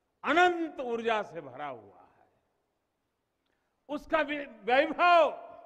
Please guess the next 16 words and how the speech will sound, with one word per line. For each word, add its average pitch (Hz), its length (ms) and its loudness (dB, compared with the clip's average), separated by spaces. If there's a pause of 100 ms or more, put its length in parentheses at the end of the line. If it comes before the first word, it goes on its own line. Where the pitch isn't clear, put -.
(380)
विस्तार 277 680 -4
ले 240 180 -2
रहा 175 320 -6
है। 110 360 -20 (1400)
इसकी 151 320 -10
विशेषता 240 680 -2 (1040)
आसमान 165 680 -10
छू - 280 -20
रही 117 360 -20
है। - 80 -20 (1800)
यहां 156 540 -10
आसपास 170 460 -10
जो 180 520 -14 (1160)
अनेक 208 600 0
प्राचीन 165 760 -12
मंदिर 180 840 -12